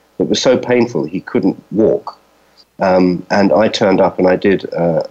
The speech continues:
a very simple remedy on him, which is just placing my hand gently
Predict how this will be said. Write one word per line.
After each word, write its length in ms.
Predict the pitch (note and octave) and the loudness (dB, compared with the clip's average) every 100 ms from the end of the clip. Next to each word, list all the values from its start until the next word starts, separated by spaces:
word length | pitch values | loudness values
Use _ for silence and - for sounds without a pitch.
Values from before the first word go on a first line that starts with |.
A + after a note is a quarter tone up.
| _ | _
a 100 | - | -4
very 260 | E2+ G#2 G2+ | 2 2 2
simple 640 | - B2 A#2 F#2+ D#2 - - | 0 0 0 2 0 -2 -4
remedy 440 | D#2+ G#2 F#2 E2 | 0 2 2 0
on 140 | D#2 D2+ | 0 -2
him, 160 | F2 D#2+ | -2 -2
which 180 | E2+ F2 | -2 -6
is 80 | |
just 240 | - G#2 - | -2 -4 0
placing 380 | B2 A#2+ - G2 | -2 0 0 2
my 120 | E2 | 2
hand 300 | F#2+ F2+ E2 | 2 0 2
gently 480 | G2+ - C#2+ D2+ | 0 0 -2 -4